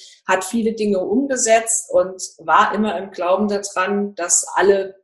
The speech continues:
ja, Mitarbeiter und Kunden das einen sofort verstehen müssen. Und da mussten wir dann auch irgendwann so ein bisschen auf die Bremse drücken. Te-,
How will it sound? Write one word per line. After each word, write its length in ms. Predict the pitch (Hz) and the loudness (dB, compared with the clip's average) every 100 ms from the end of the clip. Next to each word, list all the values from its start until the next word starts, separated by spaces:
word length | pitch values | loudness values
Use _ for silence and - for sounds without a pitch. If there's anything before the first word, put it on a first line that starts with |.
| _ | _
ja, 240 | - 180 165 | -4 -2 0
Mitarbeiter 680 | 214 - 208 202 202 202 180 | -2 0 -2 0 -2 0 -2
und 140 | 180 | -2
Kunden 340 | - 214 220 190 | 2 2 2 -2
das 260 | 180 - | -2 -2
einen 280 | - 180 185 - _ | -6 -6 -8 -16 _
sofort 480 | - 185 - 220 - | -18 -8 -2 -2 -2
verstehen 580 | 202 - 226 226 202 | -4 -2 2 4 2
müssen. 380 | 151 - 185 226 - - - - - | 0 -2 -2 -4 -8 -20 -20 -20 -10
Und 300 | - 175 175 | 0 0 2
da 140 | 175 170 | 0 0
mussten 320 | 196 - 202 | 0 -4 -4
wir 100 | 185 | -4
dann 160 | 185 180 | -2 -4
auch 180 | 170 | -4
irgendwann 400 | 165 185 202 185 | -4 -4 -4 -8
so 120 | 180 180 | -8 -10
ein 40 | |
bisschen 320 | 190 185 190 | -6 -4 -2
auf 220 | - - | -2 -4
die 160 | - 185 | -6 -16
Bremse 420 | - 202 262 240 | 0 2 4 0
drücken. 480 | 247 254 247 233 226 | -4 -4 -4 -4 -6
Te-, 300 | 220 190 165 | -4 -4 -6